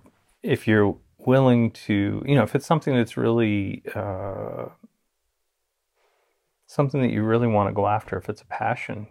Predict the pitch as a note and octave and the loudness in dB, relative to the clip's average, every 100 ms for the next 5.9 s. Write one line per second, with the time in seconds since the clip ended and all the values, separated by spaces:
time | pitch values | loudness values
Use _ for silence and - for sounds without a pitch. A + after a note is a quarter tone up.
0 | - B2+ A2 G#2+ G#2+ G#2+ G#2+ G#2 G2+ G#2 | -10 -8 -6 -8 -6 -6 -4 -4 -4 -4
1 | G#2 G2+ - _ - A#2 G2+ A2+ D3 A#2 | -4 -6 -10 _ -6 -6 -2 -2 -2 -6
2 | G#2+ G#2+ G#2+ - G#2+ G2+ - A#2 G#2 - | -8 -10 -10 -10 -10 -10 -6 -4 -2 -4
3 | G#2+ G#2+ G2+ G2+ A2 D3+ B2 - - - | -6 -6 -6 -6 -4 -4 -6 -12 -16 -8
4 | G#2 G#2 G#2 - - - _ _ _ _ | -6 -6 -8 -14 -20 -20 _ _ _ _
5 | _ _ C3 B2+ A2 G2+ G2 F#2+ - | _ _ -2 -2 0 2 2 2 -4